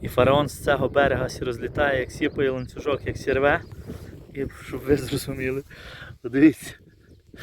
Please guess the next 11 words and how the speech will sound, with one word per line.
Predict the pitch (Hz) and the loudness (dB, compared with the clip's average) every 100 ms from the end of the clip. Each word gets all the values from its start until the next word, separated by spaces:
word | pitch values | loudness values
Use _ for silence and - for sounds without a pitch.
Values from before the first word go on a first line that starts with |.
| - - - | -14 -16 -8
підкови | 135 - 160 151 | -8 6 8 8
поубив. | - 151 151 143 131 - - - - _ - _ _ - - - - - - - - - - - - - - | 6 2 2 4 2 0 -14 -20 -20 _ -20 _ _ -20 -20 -20 -20 -18 -18 -18 -20 -20 -20 -20 -20 -12 0
То | 156 | 2
вже, | 131 147 - | 4 0 2
правда, | 156 147 143 | 2 2 2
десь | 139 139 | 2 0
три | - 151 | 2 0
місяці, | 147 143 - 143 143 | 0 -4 -8 -8 -2
як | 135 - | -2 -2
не | 147 | -10
цей. | 135 160 165 151 | -4 2 2 0